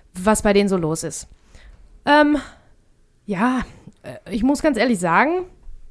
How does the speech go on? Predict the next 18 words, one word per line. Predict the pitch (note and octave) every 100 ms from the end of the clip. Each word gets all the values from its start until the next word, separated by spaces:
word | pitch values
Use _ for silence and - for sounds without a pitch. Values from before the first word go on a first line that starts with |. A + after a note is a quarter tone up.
| - - - - -
also | A#3+ A3
das | A3
hat | B3+ -
halt | A#3+
total, | A3+ - A3+ A#3+
äh, | - G#3
wirklich | A3+ A3+
eine | G3+
Bühnenhaftigkeit. | G3+ A3 A#3+ F3 - E3 - E3+
Das | F3
ist | -
auch | G#3 -
gar | G3+
nicht | -
versucht | G3 G3+ - G#3
worden, | A3 A3
irgendwie | G#3+ G3+
zu, | - G#3+